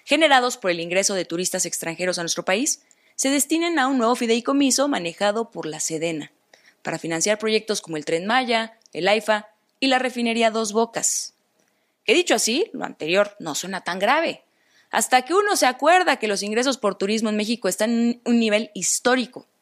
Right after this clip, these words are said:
con casi catorce mil millones de dólares, o dicho en pesos, casi doscientos setenta mil millones de pesos, o dicho en picafresas, lo de quinientos millones de diabéticos. Y todo en un fideicomiso,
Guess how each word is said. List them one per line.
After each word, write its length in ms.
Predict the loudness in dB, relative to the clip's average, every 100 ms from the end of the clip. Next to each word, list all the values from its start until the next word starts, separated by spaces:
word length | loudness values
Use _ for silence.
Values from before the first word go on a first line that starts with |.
| _ _ _
con 160 | -4 0
casi 240 | -2 0
catorce 440 | -2 -2 -2 -2
mil 180 | 0 2
millones 380 | 2 0 -2 0
de 80 | 0
dólares, 400 | 0 0 -2 -8 _
o 80 | 0
dicho 260 | 0 0 -2
en 80 | -2
pesos, 560 | -2 -2 -6 -10 -12 _ _ _ -4
casi 240 | -2 0
doscientos 480 | -2 -2 -2 0 0
setenta 380 | 0 -2 -2 -2
mil 240 | 2 2
millones 420 | 2 2 0 0 -2
de 80 |
pesos, 600 | -4 -2 -2 -4 -12 -14 _ -20 -2
o 120 | 2
dicho 280 | 2 2 0
en 80 | -2
picafresas, 1080 | -6 -4 -4 0 0 -2 -4 -6 -6 -10 _ _ _
lo 80 | -2
de 100 | -2
quinientos 360 | 0 -2 0 -2
millones 280 | 0 0 -2
de 80 |
diabéticos. 680 | -2 -4 -6 -8 -8 -10 -10 _ _ _ _ _ _ -20 _ _ _ _ _
Y 120 | -10
todo 140 | 0 0
en 100 | 0
un 100 | -2
fideicomiso, 680 | -2 -2 -4 -4 -6 -6